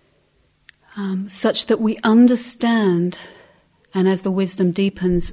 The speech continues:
for ourselves, moment to moment, what pathways of heart and mind lead to suffering and which do not. Through direct experience, not through good ideas, the good ideas we may have practiced, but through, because there's a knowing, there's a direct knowing.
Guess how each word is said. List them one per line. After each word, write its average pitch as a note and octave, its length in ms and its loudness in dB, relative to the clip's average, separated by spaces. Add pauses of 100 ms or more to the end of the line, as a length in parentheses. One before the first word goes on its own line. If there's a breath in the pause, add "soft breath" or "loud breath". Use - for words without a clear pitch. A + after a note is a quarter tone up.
for A#3+ 440 2
ourselves, G3+ 600 -2
moment A3+ 440 0
to G#3+ 100 -4
moment, G3 500 0
what G3 400 -4
pathways F#3+ 760 -6
of E3 80 -10
heart G3 260 -6
and G#3 160 -2
mind F3+ 460 0
lead F#3+ 320 -4
to A3 100 -10
suffering F#3 560 -6
and F3 200 -6
which - 300 -8
do F3+ 140 -10
not. F3 540 -12 (800 soft breath)
Through A#3+ 280 2
direct A#3+ 360 0
experience, G3+ 720 -2
not G3+ 300 0
through G3 460 -6
good F#3 200 -6
ideas, G3 840 -4 (360 loud breath)
the E3 60 -4
good A3+ 160 2
ideas G3+ 440 0
we F#3+ 100 0
may F#3 140 2
have E3+ 180 -6
practiced, A3+ 580 -6 (220 loud breath)
but A3+ 180 -4
through, A3 260 -4
because G#3 340 -6
there's G#3 180 -4
a G#3 60 -2
knowing, F#3 440 -2
there's E3 160 -6
a E3+ 60 -8
direct E3+ 360 -8
knowing. F3 480 -6